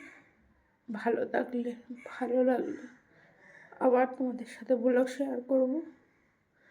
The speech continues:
এক, এক সেকেন্ড বাঁচার ইচ্ছা নেই,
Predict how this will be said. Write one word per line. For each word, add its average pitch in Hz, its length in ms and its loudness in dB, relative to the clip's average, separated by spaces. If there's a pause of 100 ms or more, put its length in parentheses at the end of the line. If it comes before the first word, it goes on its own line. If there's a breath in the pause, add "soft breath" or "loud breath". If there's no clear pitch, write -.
(2750 loud breath)
এক, - 240 -4 (180)
এক - 140 -14
সেকেন্ড 269 580 4
বাঁচার 240 400 4
ইচ্ছা 247 480 0
নেই, 220 240 -4